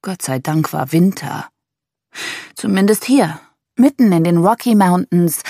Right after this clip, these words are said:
hatte das kalte Wetter auch den März fest im Griff. Sie zog den Kragen ihrer dicken Daunenjacke ein wenig höher, bis sie zur Nasenspitze eingepackt war. Leider konnte sie hier im Laden schlecht noch die Kapuze über den Kopf ziehen.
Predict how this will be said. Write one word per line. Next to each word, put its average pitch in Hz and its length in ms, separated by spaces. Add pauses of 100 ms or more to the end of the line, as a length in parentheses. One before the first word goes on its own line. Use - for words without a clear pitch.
(280)
hatte 269 220
das 285 200
kalte 208 400
Wetter 170 440
auch 180 120
den 208 220
März - 400
fest 175 360
im 170 140
Griff. - 480 (1120)
Sie 180 140
zog 160 200
den 160 140
Kragen 180 360
ihrer 160 240
dicken 165 320
Daunenjacke 165 600
ein 160 160
wenig 165 360
höher, 165 320 (400)
bis 202 140
sie 185 100
zur 175 160
Nasenspitze 180 840
eingepackt 139 680
war. - 300 (960)
Leider 139 240
konnte 147 240
sie 143 100
hier 160 200
im 151 100
Laden 151 320
schlecht 175 360
noch 160 100
die 156 120
Kapuze 175 520
über 139 160
den - 160
Kopf - 260
ziehen. 151 460